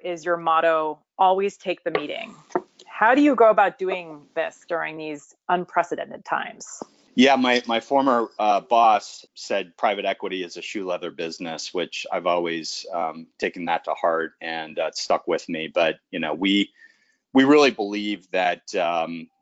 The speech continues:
Speaker 2: you know, a-, as the, as the phrase indicates, you know, always take the meeting. You really never know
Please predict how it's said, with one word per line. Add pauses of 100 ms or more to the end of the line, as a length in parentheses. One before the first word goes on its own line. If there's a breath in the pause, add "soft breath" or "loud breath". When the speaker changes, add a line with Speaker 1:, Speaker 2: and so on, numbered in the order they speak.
(160)
Speaker 2:
you
know,
a-,
as
the,
as
the
phrase
indicates,
you
know,
always
take
the
meeting.
You
really
never
know